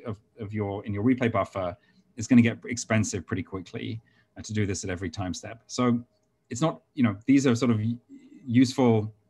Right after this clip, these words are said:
ideas, but then you can't directly employ them, I think, in our setting. Okay, so what we, what we end up doing is to, um, we're gonna be doing,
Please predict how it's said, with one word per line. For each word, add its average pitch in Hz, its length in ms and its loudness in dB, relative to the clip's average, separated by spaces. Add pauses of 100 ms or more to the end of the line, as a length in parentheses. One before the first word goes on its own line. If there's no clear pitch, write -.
(220)
ideas, 117 420 6
but 110 100 -4
then 113 160 4
you 123 80 0
can't 127 220 2
directly 107 420 0
employ 98 340 -4
them, 90 200 -4
I 82 80 -8
think, 101 180 -8
in 95 60 -8
our 82 100 -8
setting. 110 400 -12 (1700)
Okay, 113 200 -2
so 139 100 -2
what 170 180 4
we, 156 220 2 (120)
what 151 200 2
we 160 140 4
end 143 100 4
up 127 80 4
doing 120 320 6
is 104 180 -2
to, 107 300 2 (480)
um, 113 340 2 (300)
we're 127 80 2
gonna 147 160 4
be 131 120 8
doing, 131 420 8